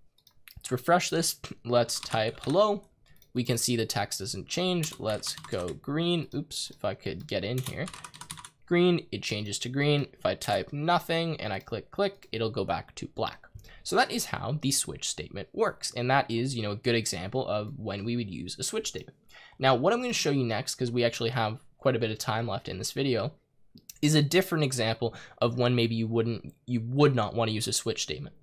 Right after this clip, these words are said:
And that's what I'm gonna use, uh, an if-else statement for, but let's just do an example here.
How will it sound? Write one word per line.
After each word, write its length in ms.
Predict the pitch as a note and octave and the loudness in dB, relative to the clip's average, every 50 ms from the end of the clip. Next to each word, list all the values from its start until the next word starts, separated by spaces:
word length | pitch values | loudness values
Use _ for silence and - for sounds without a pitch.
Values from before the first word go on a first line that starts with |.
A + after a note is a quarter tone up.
| - - - | -10 -6 -2
And 100 | - B2+ | 2 6
that's 160 | C#3+ D#3 D#3 - | 6 6 6 6
what 100 | F3 E3+ | 4 4
I'm 80 | D#3+ | 6
gonna 120 | D#3 D3 C#3 | 6 4 4
use, 340 | B2 A#2+ B2 A#2+ A#2 A#2 | 4 2 2 2 0 0
uh, 240 | - - A#2 A2+ G2+ - | 0 2 2 2 2 0
an 120 | A2 - - | -4 -6 -2
if-else 440 | - B2+ A#2+ - - G#2 A2 B2+ - | -2 -2 -2 0 0 0 2 2 2
statement 360 | - - C3+ A#2+ C3 C#3 C3 | 0 0 0 -2 -2 -4 -4
for, 200 | - - F#3+ G3 | -4 -4 -2 -2
but 240 | F3+ D3 B2 - - | 0 -2 -2 -2 -2
let's 160 | A2 A#2+ - | -2 -2 -2
just 160 | - B2 - | -2 -6 -6
do 80 | - G#2 | -4 -4
an 60 | F#2+ | -4
example 400 | F#2+ F2 - F2+ D#2+ D#2 - - | -4 -4 -6 -6 -6 -6 -8 -8
here. 200 | - - - - | -10 -10 -14 -16